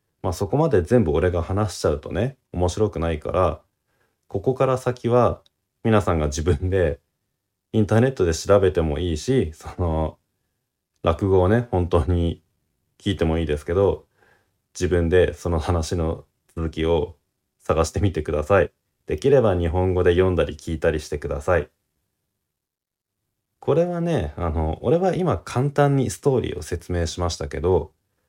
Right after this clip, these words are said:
その落語を実際に話す人が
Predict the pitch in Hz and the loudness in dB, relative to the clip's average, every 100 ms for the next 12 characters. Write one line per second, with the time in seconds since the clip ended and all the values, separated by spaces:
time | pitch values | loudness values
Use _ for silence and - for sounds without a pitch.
0 | _ _ _ - 85 82 78 73 73 - | _ _ _ -6 -2 0 0 -2 -2 -2
1 | 131 151 147 156 101 104 - - 117 120 | 0 4 6 4 2 -2 -4 -2 0 0
2 | 110 113 120 - 90 - 95 87 87 78 | 0 0 0 -2 -6 -4 -2 2 2 0